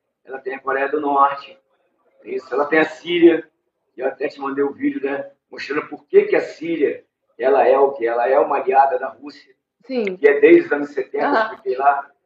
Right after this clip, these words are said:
Speaker 1: Então, essa situação é complexa, né? A
Speaker 2: Aham.
Speaker 1: Ucrânia resistiu bastante, mas uma parte da Ucrânia, né, que é o leste da Ucrânia, né, onde tá Donetsk e, e Lugansk, né, a região de Donbás, que é o cinturão da ferrugem, né, ali da,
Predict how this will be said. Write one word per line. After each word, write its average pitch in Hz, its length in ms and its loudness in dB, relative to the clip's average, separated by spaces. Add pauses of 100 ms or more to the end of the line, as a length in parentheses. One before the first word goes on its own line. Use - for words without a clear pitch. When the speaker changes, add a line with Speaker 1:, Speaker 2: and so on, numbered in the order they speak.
(320)
Speaker 1:
Então, 165 200 0
essa 185 280 0
situação - 420 -4
é 196 100 -10
complexa, - 580 0
né? - 100 -8
A 165 80 4
Speaker 2:
Aham. 165 180 2
Speaker 1:
Ucrânia 170 460 0 (380)
resistiu 147 440 -8
bastante, 165 720 -2 (320)
mas 143 200 -4
uma 214 160 2
parte 240 400 2
da - 60 4
Ucrânia, 175 520 -2
né, 160 300 -4 (260)
que - 60 -10
é 151 40 4
o 147 80 4
leste 180 460 4
da 131 80 -4
Ucrânia, 127 560 -8
né, 120 140 -18
onde 131 240 -10
tá - 460 2 (920)
Donetsk 147 640 -4 (100)
e, - 300 -4
e - 20 -8
Lugansk, 135 640 -6
né, 135 280 -8 (340)
a - 40 -20
região 123 320 -4
de 117 120 -10
Donbás, - 720 2 (320)
que 120 60 -20
é - 20 -20
o 120 40 -20
cinturão 131 460 -6
da 127 200 0
ferrugem, 123 520 -6
né, 117 100 -8
ali 120 180 -8
da, 113 420 -6